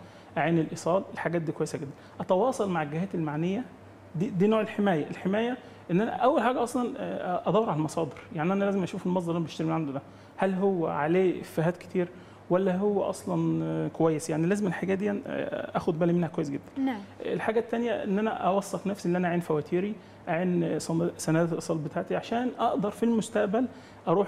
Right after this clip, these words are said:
Speaker 1: لقسم حماية المستهلك
Speaker 2: أوكي.
Speaker 1: وأطلب منه إن هو يحميني من الغش اللي، اللي أنا وقعت فيه،
Speaker 2: أوكي.
Speaker 1: سواء إن هو يحصل على السلعة أو،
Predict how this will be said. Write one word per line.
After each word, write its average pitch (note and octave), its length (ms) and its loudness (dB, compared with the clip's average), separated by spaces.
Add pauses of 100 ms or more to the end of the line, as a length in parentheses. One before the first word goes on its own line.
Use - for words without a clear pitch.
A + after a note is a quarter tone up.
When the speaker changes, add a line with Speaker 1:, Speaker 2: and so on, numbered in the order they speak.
(120)
Speaker 1:
لقسم E3+ 360 -2
حماية E3+ 280 0
المستهلك E3 480 -4 (360)
Speaker 2:
أوكي. A#3+ 100 -2
Speaker 1:
وأطلب E3+ 320 0
منه E3+ 360 0
إن D3 120 -2
هو E3 200 2
يحميني F3 520 0 (280)
من E3+ 140 6
الغش E3+ 360 2
اللي، D#3+ 300 2
اللي E3+ 160 0
أنا D#3 100 4
وقعت D#3 260 0
فيه، - 200 -8 (180)
Speaker 2:
أوكي. A#3+ 100 -8
Speaker 1:
سواء F#3 120 6
إن F3 100 2
هو F3 120 2
يحصل E3+ 220 -4
على C#3 100 0
السلعة F3 380 -4 (400)
أو، A3 200 6